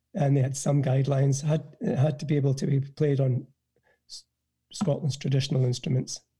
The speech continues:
So that really, that was the pipes. It was, yeah, it could be in any language that's spoken in Scotland, and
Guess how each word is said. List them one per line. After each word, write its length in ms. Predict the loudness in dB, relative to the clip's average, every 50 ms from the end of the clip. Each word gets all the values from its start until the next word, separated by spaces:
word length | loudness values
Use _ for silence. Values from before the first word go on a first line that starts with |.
| -20 -20 _ _
So 120 | -8 -2 0
that 180 | 0 0 2 2
really, 200 | 2 2 2 2
that 140 | 2 0 -2
was 120 | -4 -8
the 60 | -12 -8
pipes. 420 | -4 -2 -2 -2 -2 -4 -8 -12 -10
It 100 | -10 -10 -10
was, 160 | -14 -20 -20 _ _ _ _ _ _ _ _ _ _ -6
yeah, 200 | -4 -2 -2 -2 -4 -8 _ _ _ _ _ _ _ _ _
it 100 | -6 -4
could 120 | -2 -2 0
be 80 | 0 2
in 80 | 2
any 180 | 2 2 2 2
language 500 | 2 2 2 2 2 0 -2 -6 -12 -16 _ _ _ _ _ -20 -20 -20 -20 -16 -6 -4
that's 160 | -4 -4 -4
spoken 340 | -4 -2 -2 -2 0 0 0
in 80 | 0
Scotland, 540 | 0 0 -2 -4 -2 0 0 -2 -2 -2 -8 -20 -20 -20 _ _ _ -6
and 640 | -2 0 2 2 2 2 2 2 2 2 0 -2